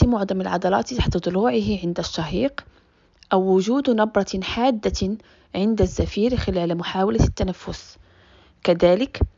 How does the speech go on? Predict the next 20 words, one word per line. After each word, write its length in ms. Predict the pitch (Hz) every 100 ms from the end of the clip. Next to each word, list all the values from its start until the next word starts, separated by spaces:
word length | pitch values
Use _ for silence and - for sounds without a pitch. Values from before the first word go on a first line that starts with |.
| _ _ -
يجب 280 | 226 240 277
الاتصال 540 | 285 247 - 196 175
بسيارة 500 | 170 175 170 175 226 240
الإسعاف 600 | 254 240 - 165 180 - - - - _ -
إذا 160 | 180 185
كان 320 | - 269 302
تنفس 460 | 233 196 - -
طفلك 500 | 202 262 - 202 - 185 208 - - -
متقطعًا 640 | 196 196 - 262 269 254 202
بفترات 640 | 190 190 190 185 180 226 226
تقطع 560 | 220 - 220 - 214 277
طويلة، 440 | 285 269 254 180 160 - - - _ _ _ _ _ _ _ _ -
أو 140 | 214 -
أصبح 400 | 226 - 262 -
لون 320 | 214 202 180
لسانه 600 | 175 175 233 262 262 208
وشفتاه 680 | 185 - 185 175 - 214 226 -
أزرقًا 560 | 185 180 208 - 277 330 - - - - - -
أو 120 | 190 180
شاحبًا 720 | - 240 269 - 214 190